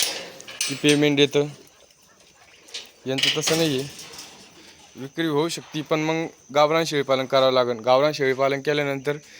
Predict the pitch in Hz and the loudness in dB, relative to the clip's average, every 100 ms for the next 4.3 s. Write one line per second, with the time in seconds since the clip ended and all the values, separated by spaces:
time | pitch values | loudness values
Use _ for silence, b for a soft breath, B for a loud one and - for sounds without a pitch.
0 | B - 135 151 151 156 147 147 147 147 | B -10 -2 0 2 2 2 2 0 0
1 | 147 143 143 151 151 156 - 120 104 _ | -2 -2 -8 -8 -6 -8 -8 -14 -16 _
2 | b b b _ _ - 240 - - _ | b b b _ _ -20 -20 -20 -20 _
3 | _ - - - 127 131 139 147 123 123 | _ -20 -20 -10 -4 -2 -2 -4 -4 -4
4 | 123 113 | -6 -10